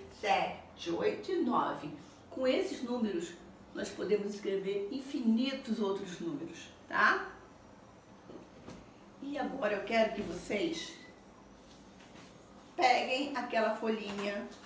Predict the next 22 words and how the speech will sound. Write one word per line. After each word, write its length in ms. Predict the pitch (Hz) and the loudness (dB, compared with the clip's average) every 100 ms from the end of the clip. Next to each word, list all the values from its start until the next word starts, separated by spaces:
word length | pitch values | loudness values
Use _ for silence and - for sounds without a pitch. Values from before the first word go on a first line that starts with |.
| - - - - | -18 -16 -16 -4
essa 300 | 226 247 - | 0 0 0
folhinha 420 | - 208 202 196 185 | -2 -4 -2 -4 -6
aqui. 320 | - - - - 226 | -8 -8 -10 -8 -2
Lembra 200 | 226 226 | 0 0
aquela, 440 | 214 208 208 - | 0 0 -2 -6
aqueles 280 | - 180 180 | -10 -8 -4
trabalhinhos 440 | 208 196 190 190 - | 0 2 2 2 -2
que 80 | |
a 40 | 190 | -4
tia 160 | 190 | -4
passou? 680 | - - - - 277 - - - - - - - | -4 -4 0 2 4 2 -2 -10 -16 -20 -20 -4
Então, 300 | 170 151 165 - - - - | -2 -2 -6 -12 -20 -20 -8
vamos 200 | 165 156 | -4 0
lá, 420 | 180 - - - | 2 2 0 -2
pega 200 | 233 214 | 2 2
essa 160 | 202 196 | 2 -2
folhinha. 880 | - 165 151 156 170 202 226 285 359 - - | -2 0 0 -2 -2 0 0 0 -2 -6 -6
Eu 120 | 202 | -4
quero 320 | 196 220 220 | 4 6 6
que 120 | - 202 | 2 -2
vocês 840 | 214 - 214 - 170 - - - - - - - - - - - - - | -2 -2 0 2 2 2 -6 -12 -2 2 2 0 -6 -14 -18 -20 -20 0
pintem 720 | 311 277 285 294 415 370 415 | 2 4 4 2 2 2 2